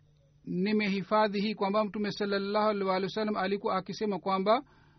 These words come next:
mumlishe mtumwa wenu ambayo mna-, mnakula na mumvishe ambayo mnavaa."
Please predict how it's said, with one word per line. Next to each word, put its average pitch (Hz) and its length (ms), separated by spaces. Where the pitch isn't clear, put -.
mumlishe 202 720
mtumwa 190 440
wenu 214 540
ambayo 196 340
mna-, 190 400
mnakula 208 680
na 196 180
mumvishe 196 540
ambayo 196 320
mnavaa." 196 540